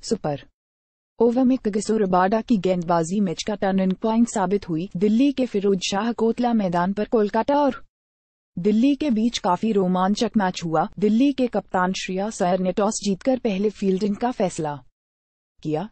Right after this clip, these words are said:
केकेआर का स्कोर एक समय पांच विकेट पर इकसठ रन था, लेकिन दिनेश कार्तिक और आंद्रे रासेल के बीच इक्यानवे रनों की भागीदारी से टीम ने आठ विकेट पर एक सौ पचासी रन बनाए।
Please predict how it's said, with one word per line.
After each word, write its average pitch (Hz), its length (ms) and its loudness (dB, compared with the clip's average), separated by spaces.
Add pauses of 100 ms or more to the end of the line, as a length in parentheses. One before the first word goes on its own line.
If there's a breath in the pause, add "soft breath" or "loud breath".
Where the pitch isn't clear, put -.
केकेआर 233 420 2
का 254 140 2
स्कोर 269 300 2
एक 269 140 -2
समय 233 320 4
पांच 185 340 0
विकेट 208 300 -2
पर 208 180 0
इकसठ 220 360 -4
रन 180 120 0
था, 165 300 -6
लेकिन 220 320 4
दिनेश 240 440 2
कार्तिक 214 340 0
और 262 180 0
आंद्रे 165 400 -2
रासेल 170 380 -2
के 214 140 0
बीच 160 400 -6 (760)
इक्यानवे 226 520 2
रनों 233 280 4
की 262 160 2
भागीदारी 180 600 0
से 214 140 0
टीम 185 260 -2
ने 185 140 -2
आठ 175 300 -2
विकेट 190 300 0
पर 247 160 0
एक 254 140 0
सौ 254 120 -2
पचासी 214 560 0
रन 208 200 2
बनाए। 190 320 0